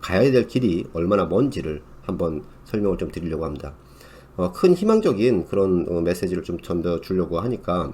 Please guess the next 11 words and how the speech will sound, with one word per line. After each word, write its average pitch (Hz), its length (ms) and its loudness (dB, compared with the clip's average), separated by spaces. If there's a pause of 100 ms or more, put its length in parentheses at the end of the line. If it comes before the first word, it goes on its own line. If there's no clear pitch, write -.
이런 90 200 0
조정기에 95 680 -2 (400)
본 92 180 0
영상을 87 500 -2
통해서 127 560 0 (340)
큰 120 240 0
힘이 107 400 0 (180)
되시기를 80 480 -8
바라면서 78 680 -6
시작하도록 - 520 -10
하겠습니다. 85 420 -10